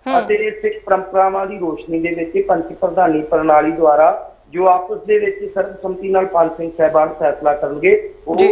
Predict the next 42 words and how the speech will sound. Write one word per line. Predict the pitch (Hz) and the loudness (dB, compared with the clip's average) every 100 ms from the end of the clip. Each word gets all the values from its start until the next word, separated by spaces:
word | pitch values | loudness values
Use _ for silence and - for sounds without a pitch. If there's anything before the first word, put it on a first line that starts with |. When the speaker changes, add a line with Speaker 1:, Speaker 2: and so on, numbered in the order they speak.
| 427 | 4
Speaker 2:
ਜਿਹੜਾ | 196 180 190 180 | 0 2 0 2
ਸਾਰਾ, | 170 175 170 165 | -2 -2 -4 -2
ਸਾਰਾ | 160 160 - 170 | 0 0 -2 -4
ਸੰਗਤ | 160 156 - | -6 -6 -4
ਦੇ | 165 | -4
ਗੋਚਰੇ | 165 147 143 151 | -2 -4 -2 0
ਦੱਸ | 165 160 - | 2 2 0
ਦਿੱਤਾ | 127 151 | -6 -2
ਜਾਵੇਗਾ। | 151 131 123 107 - - _ _ 214 | 0 0 -2 -8 -14 -20 _ _ -6
Speaker 1:
ਜੀ। | 233 254 214 202 - - - - - - - | -2 0 -2 -6 -12 -14 -20 -20 -16 -16 -6
ਸੋ | 262 294 | -2 2
ਸਰ, | 285 339 | 4 2
ਇਹ | 381 302 311 | 0 -4 -6
ਵੀ | |
ਜਾਣਨ | 339 330 294 302 | -2 0 0 -6
ਦੀ | 311 | -4
ਕੋਸ਼ਿਸ਼ | 294 262 285 269 302 277 277 | -2 -2 -4 -4 2 4 4
ਕਰਾਂਗੇ, | 262 254 262 | 2 2 0
ਇਹ | |
ਵੀ | 269 | 0
ਤੁਹਾਡੇ | 277 240 | 0 0
ਤੋਂ | 226 | -2
ਜਾਣਨਾ | 254 247 233 247 | 2 2 2 0
ਚਾਹਾਂਗੇ | 262 233 247 247 269 | 0 0 0 0 -2
ਕਿ | 262 294 311 320 - | -2 -4 -2 -4 2
ਆਉਣ | 302 311 | 4 4
ਵਾਲੇ | 339 339 | 4 2
ਦਿਨ, | 349 320 | 0 -4
ਮਤਲਬ | 320 302 302 | -4 -2 -2
ਕਿੰਨੇ | 302 294 285 | -2 -4 -2
ਕੁ | 285 | 0
ਦਿਨ, | 226 214 | 0 0
ਕਿਉਂਕਿ | 254 254 285 | -2 0 2
ਲਗਭਗ | 269 233 - 277 277 - | 2 0 0 -2 -2 -8
ਇੱਕ | 254 294 | -6 -6
ਮਹੀਨਾ | 294 233 233 247 | -4 -6 -2 0
ਤਾਂ | 269 285 | 0 0
ਹੋਣ | 247 220 | -2 -2
ਨੂੰ | 247 262 | 2 4
ਆ | 202 | 2
ਚੁੱਕਾ | 202 247 - 247 | -2 -8 0 2
ਹੈ, | 220 285 | 2 -2